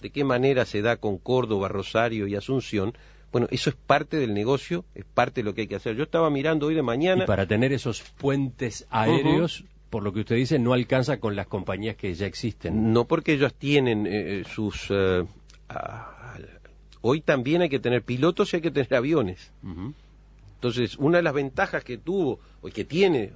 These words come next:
Speaker 1: de alguna manera, el parque con que quedó el Uruguay era que tenían las tripulaciones y tenían los aviones para comenzar a volar, porque no es
Speaker 2: Claro.
Speaker 1: decidir, hago una línea aérea y ya mañana estoy volando, no
Speaker 2: Mm.
Speaker 1: es así. O sea, que teníamos, eh, ventajas y oportunidades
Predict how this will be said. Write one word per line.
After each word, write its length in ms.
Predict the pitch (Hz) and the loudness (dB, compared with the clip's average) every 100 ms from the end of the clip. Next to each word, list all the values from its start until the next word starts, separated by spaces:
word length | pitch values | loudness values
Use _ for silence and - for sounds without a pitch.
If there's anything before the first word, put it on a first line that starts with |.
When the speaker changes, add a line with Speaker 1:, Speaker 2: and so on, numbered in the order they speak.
| - - | -18 -16
Speaker 1:
de 140 | 90 | -12
alguna 260 | 104 147 139 | -6 -4 -2
manera, 420 | 120 147 143 110 - - | 0 2 0 -2 -8 -10
el 160 | 117 117 | -8 -4
parque 460 | - 160 160 147 - | 2 2 0 -8 -6
con 220 | 127 113 | -4 -4
que 120 | 117 98 | -4 -6
quedó 220 | 110 139 | -2 -2
el 80 | 156 | -2
Uruguay 300 | 147 131 196 | 0 0 2
era 140 | 147 | 0
que 80 | 120 | -2
tenían 320 | 113 120 107 | -2 0 2
las 140 | 135 | 2
tripulaciones 640 | 165 170 165 165 - 214 156 | 2 -2 0 0 2 0 0
y 80 | 135 | -4
tenían 360 | 127 147 156 | -2 0 0
los 140 | 135 113 | 0 0
aviones 240 | 143 202 | 0 2
para 180 | 131 104 | 2 0
comenzar 380 | 104 104 117 101 | -2 -2 0 2
a 20 | |
volar, 280 | 101 170 139 | 2 2 0
porque 160 | 110 | -2
no 60 | 165 | -2
es 60 | - | -4
Speaker 2:
Claro. 120 | - | -8
Speaker 1:
decidir, 340 | 110 143 147 - - | -10 -6 -6 -10 -8
hago 180 | - 156 | 0 2
una 160 | 175 147 | 4 2
línea 280 | 151 147 139 | 2 0 0
aérea 240 | 175 214 | 0 0
y 40 | |
ya 120 | 147 135 | 0 2
mañana 480 | 127 139 139 117 | 2 2 2 0
estoy 180 | 104 117 | 0 -4
volando, 400 | 101 120 170 107 | -4 0 0 0
no 120 | 101 | -4
Speaker 2:
Mm. 40 | 123 | -4
Speaker 1:
es 140 | 131 | -4
así. 260 | 95 - 170 - - - | -6 -6 -8 -10 -20 -16
O 60 | - | -4
sea, 140 | 127 | -2
que 100 | 107 | 0
teníamos, 640 | 101 113 156 180 180 190 - | 0 4 4 4 0 -4 -8
eh, 140 | 104 95 | -8 -4
ventajas 640 | 95 92 117 135 156 - - - - - - - - - - - | -4 -2 -2 0 -2 -4 -20 -20 -20 -20 -20 -20 -20 -20 -20 -12
y 60 | 107 | -8
oportunidades 800 | 101 95 107 104 107 143 160 | -6 -4 -4 -2 2 2 2